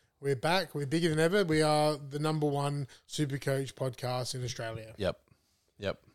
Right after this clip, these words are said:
Speaker 1: Pig, I don't think the wounds have quite healed from twenty twenty-two.
Speaker 2: Don't fact check that, but
Speaker 1: Uh, don't fact check that.
Speaker 2: <laughs> No, what, they're, <laughs> they're a bit fresh in your mind, are they?
Speaker 1: They are, mate. Yeah, I'm feeling a bit flat, but, um, also feeling optimistic, as,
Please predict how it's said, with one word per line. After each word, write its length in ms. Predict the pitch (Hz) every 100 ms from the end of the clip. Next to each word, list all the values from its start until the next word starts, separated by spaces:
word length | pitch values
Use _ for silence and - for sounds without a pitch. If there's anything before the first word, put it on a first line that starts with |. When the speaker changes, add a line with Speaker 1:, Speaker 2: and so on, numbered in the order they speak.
| _ -
Speaker 1:
Pig, 280 | 185 180 151
I 100 | 165
don't 320 | 147 190 190
think 160 | 190 175
the 80 |
wounds 380 | 151 151 156 151
have 100 | 139
quite 280 | - 147 139
healed 220 | 135 139
from 300 | - 139 131
twenty 260 | - 139 135
twenty-two. 640 | 139 135 135 - 135 165
Speaker 2:
Don't 160 | 220 92
fact 220 | 92 71
check 140 | - -
that, 180 | 87 - -
but 120 | -
Speaker 1:
Uh, 180 | 135 135
don't 220 | 135 160 156
fact 200 | 120 -
check 180 | 143
that. 480 | - 175 185 - 165 - 156
Speaker 2:
<laughs> 140 | _
No, 400 | 117 104 147 180
what, 160 | 160 135
they're, 240 | 127 120 -
<laughs> 480 | 139 151 - -
they're 120 | 135 131
a 40 |
bit 160 | 139 117
fresh 280 | 143 131
in 80 | 143
your 80 | 135
mind, 260 | 135 147 147
are 100 | 156
they? 120 | 254 - _ _ -
Speaker 1:
They 160 | 151
are, 200 | 151 147 135
mate. 240 | 131 151
Yeah, 260 | 151 147 147
I'm 100 | 139
feeling 260 | 165 165
a 20 | 151
bit 180 | 135
flat, 440 | - - 139 143 -
but, 160 | 139 135
um, 480 | 131 131 131 135 127 - _ -
also 320 | 151 139 147
feeling 240 | 139 139
optimistic, 520 | 131 123 127 120 127 127
as, 360 | 127 117 113